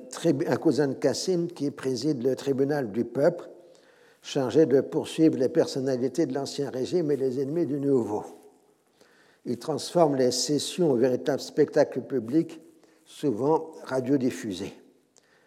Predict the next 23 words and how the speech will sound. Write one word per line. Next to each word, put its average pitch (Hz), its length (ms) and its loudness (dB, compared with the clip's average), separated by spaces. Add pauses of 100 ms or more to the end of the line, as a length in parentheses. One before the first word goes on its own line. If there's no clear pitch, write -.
(100)
Ces 127 200 -4
discours 127 580 0
ont 113 120 -4
pour 120 340 -2
but 113 400 0
de 117 100 -2
définir 139 540 0
une 127 100 -2
vision 127 320 -2
de 120 100 -4
l'Irak 127 380 -2
comme 123 140 -2
un 123 140 -4
État 143 440 -4
indépendant, 123 880 0 (680)
multiethnique, 135 1000 0 (240)
républicain, 135 840 0 (640)
proche 160 380 6
mais 143 240 0
indépendant 139 680 0
de 151 280 4
l'Union 143 520 0
soviétique. - 760 -6